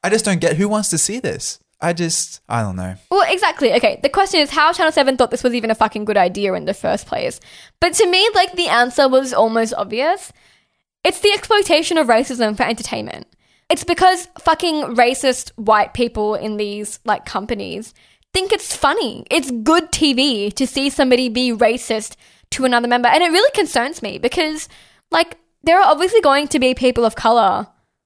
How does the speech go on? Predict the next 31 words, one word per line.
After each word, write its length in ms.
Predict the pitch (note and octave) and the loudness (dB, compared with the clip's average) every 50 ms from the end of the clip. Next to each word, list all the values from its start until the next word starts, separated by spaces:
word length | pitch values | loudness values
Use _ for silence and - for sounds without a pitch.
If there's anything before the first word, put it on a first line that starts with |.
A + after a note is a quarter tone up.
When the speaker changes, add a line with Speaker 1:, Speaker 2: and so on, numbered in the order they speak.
| _ _ - | _ _ 0
Speaker 2:
on 200 | - B3+ B3+ B3 | 2 2 2 4
this 160 | A#3 A#3 - | 2 2 2
season. 320 | - A#3+ A#3 G#3 G#3 G3+ G#3+ | 0 -4 -4 -4 -6 -4 0
There 120 | A#3 A#3+ | 2 2
will 120 | B3 E4 D4 | 4 4 4
be 120 | D4 C4+ | 4 4
at 120 | A#3 - | 4 4
least 260 | A#3+ B3 - - - - | 2 0 0 -2 -8 -8
one. 540 | G#3+ G3 G#3 G#3 D3+ F2+ D2 A#1+ - - _ _ _ _ _ _ _ _ _ - | -4 -2 0 0 0 -2 -6 -14 -18 -20 _ _ _ _ _ _ _ _ _ -4
And, 100 | D#4+ E4+ | -2 0
like, 160 | F4+ F#4 F4+ | 0 0 0
how 240 | - - E4 D4+ D#4 | 0 2 2 2 2
could 220 | - - F#4+ F#4 | 4 2 2 2
you 160 | F#4+ F#4 F4+ F#4+ | 2 2 2 2
endanger 420 | F4 D#4 C4+ G#3+ G#3+ A3+ B3 A#3 | 2 2 0 0 0 0 0 2
them 420 | G#3 G#3 F#3 F#3 F#3 D3 C3 G#3+ - _ _ _ _ _ _ _ - | 2 2 0 0 -4 -8 -12 -12 -14 _ _ _ _ _ _ _ 0
and 380 | B3 B3 B3 B3 B3+ B3+ B3 _ _ _ _ - | 2 2 2 2 0 -2 -4 _ _ _ _ -6
put 200 | - C#4+ D4+ D4+ | -2 -2 0 0
them 120 | - C#4+ C#4 | 0 0 0
in 40 | |
a 40 | C4+ | 0
situation 460 | C4 C#4 B3 C4 B3 B3 A#3+ C4+ A#3+ | -2 -2 0 2 2 2 2 0 2
where 80 | A#3+ A#3+ | 2 4
they 140 | A#3 A#3 A#3 | 4 4 2
would 100 | A#3 A#3+ | 2 0
have 180 | A#3+ B3+ A#3+ - | 0 -2 -2 -2
to 80 | C4+ | -2
deal 160 | A3 A#3 A#3 A#3 | 0 2 2 2
with 120 | A#3 A3+ | 0 -2
somebody 340 | - - - G#3 G#3+ G#3 G3+ | -2 -4 -2 0 0 0 2
like 200 | G3 F#3+ A3 | 0 0 -2